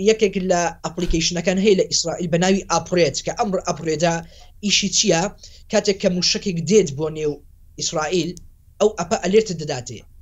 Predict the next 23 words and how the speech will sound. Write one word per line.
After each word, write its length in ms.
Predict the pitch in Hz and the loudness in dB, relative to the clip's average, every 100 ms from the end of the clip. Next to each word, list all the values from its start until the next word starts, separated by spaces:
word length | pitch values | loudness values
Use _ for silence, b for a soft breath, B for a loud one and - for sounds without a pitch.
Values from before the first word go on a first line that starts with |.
| - - - - | -20 -20 -20 -4
ئەو 100 | 226 220 | 0 2
گروپە 260 | 220 220 | 0 -4
هەستان 300 | 220 - 226 202 | -6 -2 -2 0
بە 80 | |
کڕاکردنی 640 | 196 - 196 196 190 180 240 | -2 -2 -4 -4 -6 -6 0
ئەو 140 | 247 233 | 0 0
ئەپەی 340 | 196 226 226 | -2 -2 -2
و 100 | 233 233 - - | -4 -8 -14 -16
ریکوێستیان 500 | 160 196 240 226 220 202 | -8 -6 0 0 2 0
دەنار 220 | 208 220 | 0 0
تاوەکو 320 | 220 214 214 - | 2 2 0 -2
ئەپەکەیان 440 | 175 180 214 202 | -4 0 0 0
داون 340 | 165 180 233 269 | 2 4 4 2
کرد. 220 | 165 107 - - - - - - | -2 -10 -14 -20 -20 -20 -20 -16
چکن 220 | - 202 | -6 -6
کۆنێکت 420 | - 190 202 196 | -2 -2 -2 -4
بوو 280 | 165 180 170 | -6 -4 -2
بە، 160 | 160 151 139 B B B - | 0 0 -2 B B B -4
ئە، 120 | 135 143 139 135 127 | 0 2 2 0 -2
ئەی 140 | 147 147 | 0 0
پی 160 | 170 | 0
ئای 340 | 175 190 208 165 | 0 2 4 2
چیەوە. 320 | - 131 107 | 0 -4 -6